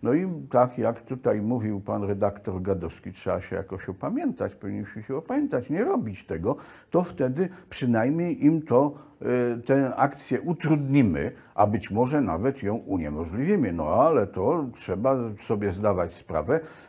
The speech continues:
że tam pracują sztaby pierwszorzędnych fachowców, no i tam przy pomocy takich wynalazków, na przykład to naziści, naziści. Jego świątobliwość Benedykt szesnasty, jak był w Brzezince,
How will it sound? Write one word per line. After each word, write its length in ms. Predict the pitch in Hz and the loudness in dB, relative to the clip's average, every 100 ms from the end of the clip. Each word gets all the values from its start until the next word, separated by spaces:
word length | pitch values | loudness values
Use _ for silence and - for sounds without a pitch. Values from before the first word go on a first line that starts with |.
| - | -8
że 360 | 90 95 139 | -2 2 2
tam 340 | 143 85 107 127 | 2 0 0 0
pracują 680 | - 95 90 - 131 104 - | -2 -4 -4 0 2 2 0
sztaby 460 | - - 117 104 | -6 4 4 4
pierwszorzędnych 800 | 90 107 85 92 98 101 95 87 | -2 -2 -2 -2 0 0 0 -4
fachowców, 560 | - 82 85 - 170 165 - - - - | -4 -4 -4 -6 -6 -6 -10 -20 -12 0
no 200 | 131 226 | 2 2
i 220 | 220 202 | 0 -2
tam 280 | 196 196 196 | -2 -2 -4
przy 180 | - 190 | -6 -4
pomocy 440 | 165 160 156 151 | -2 -2 -2 -2
takich 400 | 143 131 143 131 | -2 -2 -2 -4
wynalazków, 600 | 156 196 285 269 - 165 | -4 -2 0 -2 -4 -2
na 140 | 143 | -2
przykład 440 | 135 - 135 123 - | -2 -4 -2 -2 -2
to 280 | 120 117 110 | -2 0 0
naziści, 680 | 123 117 110 - - - 71 | 0 0 -2 -6 -14 -18 -12
naziści. 640 | 95 107 117 - - 104 - - - - - - _ _ - _ - - - 117 110 107 - - - _ - - - | -10 -8 -10 -12 -20 -20 -20 -20 -20 -20 -20 -20 _ _ -20 _ -20 -20 -12 -12 -12 -20 -20 -20 -20 _ -20 -18 0
Jego 340 | 139 156 135 | 2 4 2
świątobliwość 840 | 123 135 127 123 123 143 139 113 104 | 0 -2 -2 -2 -4 -2 -2 -2 -2
Benedykt 520 | 110 123 131 117 107 | 0 0 0 -4 -8
szesnasty, 680 | - 104 - 110 90 - 82 | -8 -10 -4 -4 -4 -8 -6
jak 160 | 80 | -6
był 280 | 82 90 98 | -6 -6 -6
w 100 | 85 | -6
Brzezince, 720 | 85 92 90 80 73 - 131 | -10 -6 -6 -6 -8 -10 -10